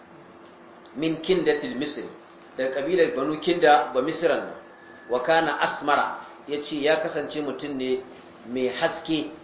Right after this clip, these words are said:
hasanal wajhi, kyakkyawa, ablaha, wanda yake ainihin wato fari kar. Sha'ruhu ma'a shuhmati udhnayhi,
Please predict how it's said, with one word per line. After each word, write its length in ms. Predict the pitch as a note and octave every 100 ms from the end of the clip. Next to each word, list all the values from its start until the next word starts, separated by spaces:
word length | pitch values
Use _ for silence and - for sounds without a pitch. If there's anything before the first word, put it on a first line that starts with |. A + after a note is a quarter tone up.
| - - -
hasanal 480 | F3+ F#3 F#3+ D#3+ B2+
wajhi, 360 | D3+ D#3 - - - -
kyakkyawa, 960 | - C#3+ - - F3+ F3 E3 E3 D#3+ - - - - E3
ablaha, 680 | E3+ - - F#3+ A#2 - - - - C3
wanda 280 | E3+ F3
yake 220 | E3 E3 D#3+
ainihin 500 | D3 D3 D#3 D#3 D#3
wato 300 | C#3 A#2+ B2 -
fari 240 | E3+ E3+ E3 -
kar. 280 | G3 - - - - - - - - - - - - -
Sha'ruhu 760 | - F#3+ G3 F#3+ F#3 E3 F3
ma'a 260 | D#3+ F#3+ E3 -
shuhmati 480 | - F#3+ D3+ E3 E3 C#3 -
udhnayhi, 380 | B2+ B2+ C3+ C3